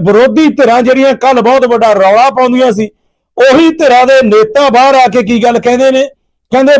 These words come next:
ਭਾਈ ਬਾਦਲ ਪਰਿਵਾਰ ਦੇ ਉੱਤੇ ਐਕਸ਼ਨ ਕਰਕੇ ਬੜਾ ਮਾੜਾ ਕੰਮ ਕੀਤਾ ਹੈ। ਤਾਂ ਹੁਣ ਮੁੱਖ ਮੰਤਰੀ ਨੇ ਕਿਵੇਂ ਘੇਰੇ ਦੇ ਵਿੱਚ ਲੈ ਲਏ ਨੇ, ਔਰ ਦੂਜੇ ਪਾਸੇ ਸੁਖਬੀਰ ਸਿੰਘ ਬਾਦਲ,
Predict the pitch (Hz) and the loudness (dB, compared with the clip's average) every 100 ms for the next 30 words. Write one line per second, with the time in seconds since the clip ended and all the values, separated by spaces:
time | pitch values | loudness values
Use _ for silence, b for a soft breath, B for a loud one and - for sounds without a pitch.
0 | 277 240 220 214 214 233 254 240 240 233 | 0 -2 0 0 2 0 -2 -2 0 0
1 | 233 226 233 240 233 214 - 240 233 208 | 0 0 -2 -2 -2 -2 -4 -4 -2 -4
2 | - 240 247 269 262 240 220 196 190 170 | -2 -2 0 0 0 0 0 -2 -4 -4
3 | 151 - 202 123 - _ _ _ _ 262 | -8 -4 -2 -2 -6 _ _ _ _ -2
4 | 240 285 294 214 233 254 285 294 - 294 | 2 2 2 0 0 0 0 0 0 0
5 | 294 285 277 240 285 285 277 233 247 247 | 2 0 0 0 0 0 0 2 2 2
6 | 220 247 226 214 233 226 233 - _ _ | 0 0 -2 0 0 -2 -6 -10 _ _
7 | - 233 220 285 269 311 277 240 262 254 | -2 0 2 0 0 0 0 0 0 -2
8 | 240 214 233 277 247 269 254 202 214 240 | -2 -2 0 -2 -2 -2 0 0 0 0
9 | - | -2